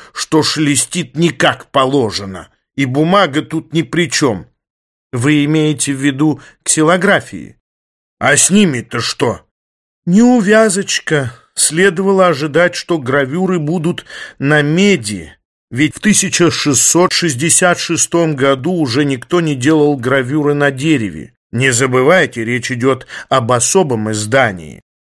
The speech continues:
Эти гравюры воспроизводят другие, куда более ранние, которые, скорее всего, каким-то образом попали печатнику в руки. Дело Меланикон.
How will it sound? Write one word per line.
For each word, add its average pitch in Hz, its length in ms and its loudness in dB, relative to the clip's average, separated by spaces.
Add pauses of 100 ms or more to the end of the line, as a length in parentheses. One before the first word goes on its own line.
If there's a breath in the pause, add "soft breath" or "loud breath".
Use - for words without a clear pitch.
(140)
Эти 143 320 0
гравюры 131 760 0 (180 loud breath)
воспроизводят 131 1040 0
другие, 127 560 0
куда 120 400 -2
более 123 420 0
ранние, 117 680 -2 (260 loud breath)
которые, 131 400 0
скорее 135 520 0
всего, 123 380 0
каким-то 127 560 -2
образом 135 540 0
попали 135 520 0
печатнику 123 840 -4
в 117 140 -6
руки. 131 460 -4 (840)
Дело 196 840 2
Меланикон. 170 1600 0